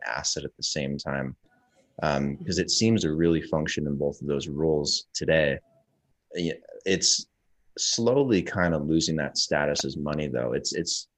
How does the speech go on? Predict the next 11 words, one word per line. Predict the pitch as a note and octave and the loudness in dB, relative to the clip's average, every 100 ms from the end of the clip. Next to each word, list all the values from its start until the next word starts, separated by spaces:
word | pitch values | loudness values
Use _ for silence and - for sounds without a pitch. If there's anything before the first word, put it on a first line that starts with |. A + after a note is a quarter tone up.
| _ _ _ | _ _ _
it's | F#2 - | -2 0
not | G2 G#2+ G#2+ - - _ _ | 2 4 2 0 -8 _ _
as | F2 D2+ - _ | 0 0 -4 _
functionable | F#2+ F2+ - E2 C#2 B1+ A#1 - | 2 2 0 -2 -4 -4 -4 -4
as | D#2 | -2
money | D#2 D2+ D2 C#2+ | -2 -2 -2 0
as | C#2 | 0
it | C2+ - | -2 -4
should | - C#2+ C#2+ | -4 -4 -2
be, | C#2 C2 - _ _ _ _ _ - | 0 -2 -6 _ _ _ _ _ -4
um, | D2 C#2+ C#2 C2+ | -2 0 0 -4